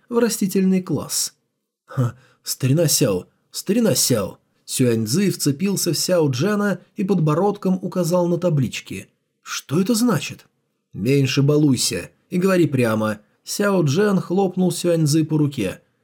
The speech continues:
«Что ещё за... что это значит?» «Эти классы». Сяо Джен непонимающе посмотрел на собеседника. «Классы? Разделение идёт в соответствии с шестью великими родословными... э, в чём дело?»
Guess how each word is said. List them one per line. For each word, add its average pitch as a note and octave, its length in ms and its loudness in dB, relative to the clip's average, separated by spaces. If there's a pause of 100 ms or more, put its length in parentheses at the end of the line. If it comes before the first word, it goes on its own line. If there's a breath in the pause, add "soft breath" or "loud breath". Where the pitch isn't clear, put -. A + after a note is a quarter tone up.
(100)
«Что - 240 0
ещё G3 280 2
за... F3 280 2 (160 loud breath)
что E3+ 340 0
это C#3 160 0
значит?» D3 640 -2 (600)
«Эти E3+ 440 0
классы». F3+ 880 -2 (540)
Сяо A2 380 2
Джен C#3+ 540 2
непонимающе E3+ 920 2
посмотрел D#3 640 0
на C3 100 4
собеседника. B2+ 1000 -2 (380)
«Классы? F3+ 640 -2 (320)
Разделение C#3+ 760 4
идёт D#3+ 260 2
в - 60 -10
соответствии E3+ 640 0
с F#3+ 60 -2
шестью D3 440 0
великими F3 440 2
родословными... E3 720 2
э, C3+ 440 0
в B2+ 80 -12
чём C#3+ 280 2
дело?» G#2 420 -2